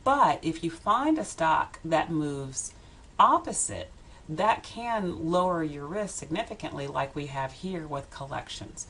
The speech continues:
So combining stocks in a portfolio generally lowers risk because they're not moving or reacting to the market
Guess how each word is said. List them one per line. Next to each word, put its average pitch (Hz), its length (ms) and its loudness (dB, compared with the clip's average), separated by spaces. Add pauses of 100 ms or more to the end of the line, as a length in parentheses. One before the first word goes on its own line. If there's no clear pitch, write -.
(200)
So - 160 -6
combining 175 640 4
stocks 170 400 0
in 156 80 -2
a - 40 -6
portfolio 151 880 0 (300)
generally 220 600 0
lowers 156 600 0
risk 127 460 -8
because 156 280 -8
they're 151 120 -6
not 156 420 -4
moving 143 600 -6
or 127 180 -4
reacting 135 680 -2
to 139 100 -10
the 135 80 -6
market 131 520 -2